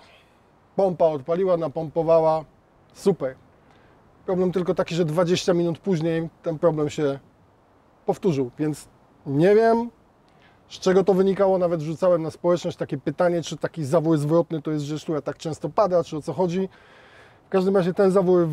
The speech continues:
zwrotny nawet chyba do sklepu nie wracał i spuściliśmy go na straty. I tym razem ja zdecydowałem o miejscu zakupu i było to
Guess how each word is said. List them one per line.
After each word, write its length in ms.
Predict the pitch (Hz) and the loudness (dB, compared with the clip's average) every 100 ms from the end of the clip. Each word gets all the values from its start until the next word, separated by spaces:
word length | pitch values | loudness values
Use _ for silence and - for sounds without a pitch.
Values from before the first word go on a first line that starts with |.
| 156 | -2
zwrotny 420 | 156 180 196 180 | 0 0 0 0
nawet 200 | 170 170 | -2 -2
chyba 160 | 170 160 | -2 -2
do 100 | 160 | -4
sklepu 400 | - 208 190 170 | -2 -2 0 -2
nie 120 | 160 | -2
wracał 340 | 180 180 175 | -2 -2 -4
i 40 | 151 | -6
spuściliśmy 580 | 170 - 175 170 165 | -10 -8 -8 -8 -6
go 100 | 156 | -6
na 120 | 156 135 | -6 -6
straty. 540 | - 196 - 185 180 _ _ _ _ - | -2 -2 0 -2 -4 _ _ _ _ -6
I 260 | 220 214 190 | -2 -2 -2
tym 180 | 180 175 | 0 2
razem 520 | 185 175 175 165 160 147 _ | 2 2 2 0 -2 -8 _
ja 260 | 185 220 208 | 0 2 2
zdecydowałem 640 | 165 165 170 170 170 165 | 2 -2 0 2 4 2
o 40 | 160 | 0
miejscu 320 | 160 151 160 | -4 -4 -6
zakupu 480 | 147 - 247 196 196 | -6 -4 0 0 2
i 80 | 170 | 2
było 280 | 190 175 | 4 4
to 280 | 160 156 147 | 2 0 -2